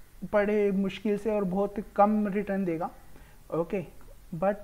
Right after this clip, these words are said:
ये bank banking के as well as, अ, आपके इन निवेश के मामले में अच्छा है, safe है। ओके, क-, नाइंटीन नाइंटी नाइन में ये फ़िफ़्टीन रुपीज का share हुआ करता था। ओके,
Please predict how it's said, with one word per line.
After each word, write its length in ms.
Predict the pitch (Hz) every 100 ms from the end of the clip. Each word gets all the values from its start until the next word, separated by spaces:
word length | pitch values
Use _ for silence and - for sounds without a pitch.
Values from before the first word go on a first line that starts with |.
| - - -
ये 180 | 190 196
bank 300 | 190 196 202 - -
banking 460 | 160 160 170 208 196
के 220 | 220 247 - -
as 160 | 170 170
well 260 | 190 185 185
as, 140 | 185
अ, 140 | 196 190 - - - -
आपके 800 | 147 - 175 - 208 190 175 156
इन 480 | 151 - 180 170 170 - 180
निवेश 420 | 175 175 190 190
के 180 | 220 190
मामले 360 | 180 160 165
में 160 | 170 214 - - - -
अच्छा 300 | 175 - 214
है, 280 | 190 240 - -
safe 600 | - - 226 208 208 -
है। 160 | - - - - - - - -
ओके, 260 | 170 175 214
क-, 120 | 196 202 190 190 -
नाइंटीन 260 | 196 190 -
नाइंटी 280 | 202 190 196
नाइन 380 | 190 190 185
में 200 | 196 196
ये 200 | 190 190
फ़िफ़्टीन 560 | 180 - - 190 240 226
रुपीज 260 | 208 196 185
का 120 | 196
share 240 | - 175
हुआ 160 | 160 160
करता 300 | 156 156 156
था। 180 | 180 - - - - - - -
ओके, 300 | 165 - 185